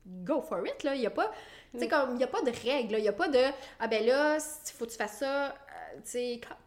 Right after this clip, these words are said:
Speaker 1: quand va être le jour de ton cycle ? »
Speaker 2: Ouais.
Speaker 1: C'est pas ça le point. Ici, c'est vraiment l'optique de, euh, de prendre soin de soi puis de voir ce qui marche pour toi. Très important.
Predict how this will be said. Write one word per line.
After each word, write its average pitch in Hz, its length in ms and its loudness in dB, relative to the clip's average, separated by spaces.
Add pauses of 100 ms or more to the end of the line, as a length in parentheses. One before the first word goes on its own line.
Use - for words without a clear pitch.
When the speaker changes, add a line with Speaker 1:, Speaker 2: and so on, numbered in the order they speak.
(180)
Speaker 1:
quand 214 80 -6
va 196 80 -6
être 196 120 -8
le 196 60 0
jour 226 140 -4
de 208 80 0
ton 180 180 -8
cycle ? » - 200 -12 (140)
Speaker 2:
Ouais. 240 120 -4
Speaker 1:
C'est 294 140 -4
pas 277 140 0
ça 277 160 -2
le 220 80 -2
point. 190 260 -4 (360)
Ici, 339 320 -2
c'est 262 240 -4 (100)
vraiment 247 360 2 (160)
l'optique 214 720 -4
de, 214 220 2 (800)
euh, 185 320 -4 (300)
de 214 140 -2
prendre 262 240 -2
soin 233 180 -4
de 208 60 -10
soi 285 180 -2
puis 233 140 -8
de 202 80 4
voir 233 320 0
ce - 120 -12
qui 214 120 -14
marche 208 300 -6
pour - 200 -12
toi. - 180 -14 (260)
Très 202 240 -6
important. - 300 -12